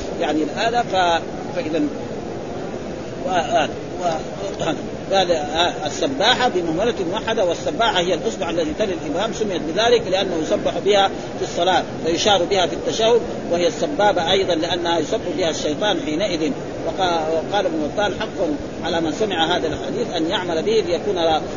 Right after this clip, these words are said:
رفيق النبي صلى الله عليه وسلم، ولا منزلة للآخرة أفضل من ذلك."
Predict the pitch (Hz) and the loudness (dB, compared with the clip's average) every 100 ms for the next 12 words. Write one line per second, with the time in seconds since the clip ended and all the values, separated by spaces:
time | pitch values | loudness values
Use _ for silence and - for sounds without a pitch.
0 | - 165 190 220 175 165 196 180 175 196 | -2 0 2 2 2 0 0 -2 -2 -2
1 | 214 185 160 135 175 214 208 185 240 233 | -2 -2 -2 0 2 2 0 0 0 0
2 | 202 175 - - 180 233 208 233 208 185 | 0 -2 -4 -6 -4 -2 0 0 2 2
3 | 202 196 185 170 151 | 0 0 0 2 0